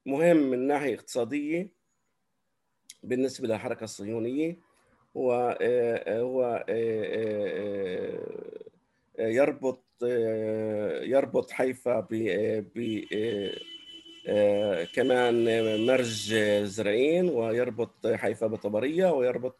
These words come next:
آه، طبعًا ح-، آه، طبرية بصفد، ويصل إلى، إلى الحولة. وهناك كمان في الحولة كان في مشاريع استيطانية، راح كمان نشوف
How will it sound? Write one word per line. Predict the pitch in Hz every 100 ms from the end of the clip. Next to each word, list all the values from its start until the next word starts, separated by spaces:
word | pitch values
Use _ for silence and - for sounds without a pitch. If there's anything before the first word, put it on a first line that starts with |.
| -
آه، | 120 120 117 120 117 _ _ _ -
طبعًا | 127 120 110
ح-، | - -
آه، | 104 120 113
طبرية | - 117 123 143 113
بصفد، | 107 - 190 185 170 _ _ _ _ _ _
ويصل | 127 135 139 127 151 - 143
إلى، | 120 131 131 131 - _ _ _ -
إلى | 123 117
الحولة. | 113 - 180 180 165 160 170 _ _ _ -
وهناك | - 123 117 117 - 120 131 147 151 -
كمان | 123 143
في | 139
الحولة | 120 160 147
كان | 131 117
في | 131
مشاريع | 123 117 117 120 98
استيطانية، | - 120 - 127 170 165
راح | 123 120 120 110
كمان | 123 135 127
نشوف | 120 113 170 - -